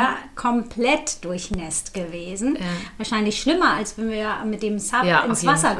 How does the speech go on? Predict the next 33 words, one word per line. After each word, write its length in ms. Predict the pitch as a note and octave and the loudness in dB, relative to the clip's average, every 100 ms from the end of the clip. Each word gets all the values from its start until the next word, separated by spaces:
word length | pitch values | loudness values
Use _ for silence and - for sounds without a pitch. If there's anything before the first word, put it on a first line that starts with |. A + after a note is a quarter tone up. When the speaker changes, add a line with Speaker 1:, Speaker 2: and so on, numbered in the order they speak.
| G3+ | -2
Speaker 2:
gefallen 360 | G#3 F#3+ G#3 | -2 -2 2
wären 360 | B3 B3 C#4 F#4 B4 F#4+ | 8 10 10 10 10 8
<laughs> 320 | - E4 - | 8 4 4
oder 220 | C4 B3+ - | 6 8 8
ähnlich. 580 | C#4+ E4+ C4 A#3+ G#4+ - - C4+ - - | 6 8 8 8 6 4 2 4 2 2
Speaker 1:
Wahrscheinlich, 720 | D4 A#3 A#3+ G#3+ G3+ F#3+ F#3+ | 4 4 4 4 2 -2 -6
ja. 100 | G3 F#3+ G#3 - - - - - - | -8 -8 -12 -14 -12 -12 -12 -16 -14
Speaker 2:
So, 160 | - C4+ | -4 0
und, 880 | C4 D4+ - B3 A#3+ A#3 A3+ A3+ A3+ | 2 0 -4 0 2 4 4 2 0
äh, 440 | A3+ A3+ A3 A3 - - - - - - - | 2 4 4 0 -4 -12 -18 -20 -20 -20 4
also 240 | C4 A#3+ | 8 8
ich 220 | A#3 B3 | 6 6
mag, 360 | C#4+ C#4 C#4+ C#4 | 6 8 6 2
äh, 640 | - C4 C4 B3+ C4 E4 - | 0 4 4 4 0 -8 -4
zumindest 340 | A#3 C4+ C4+ | 4 4 4
wenn 80 | A3 | 0
ich 160 | G#3 - | -2 -4
drin 440 | G3 G#3+ C#4+ F4+ | 0 4 4 2
bin, 360 | F#4 G4+ A4 F#3 | 0 -2 0 0
Speaker 1:
Mhm. 40 | |
Speaker 2:
mag 240 | C4 B3+ B3+ | 2 2 -2
ich 140 | - | -6
Gewitter 360 | A#3 A#3+ A#3 A3+ | -6 -6 -8 -10
total 460 | - G3 F3 F3+ | -12 -8 -6 -6
gerne. 460 | E3+ E3 D#3+ G#3+ D4 G4 A#4 - | -8 -8 -4 0 2 2 -2 -8
Speaker 1:
Ich 220 | F#3+ E3+ E3 | -6 -4 -2
auch. 260 | E3 - | -2 -2
Auch 100 | F3+ | 0
im 100 | E3+ | 0
Auto, 340 | - E3 F3 D3+ | 6 6 6 0
das 140 | D#3+ | -2
ist 60 | - | -4
schon 260 | - D3 | -6 -6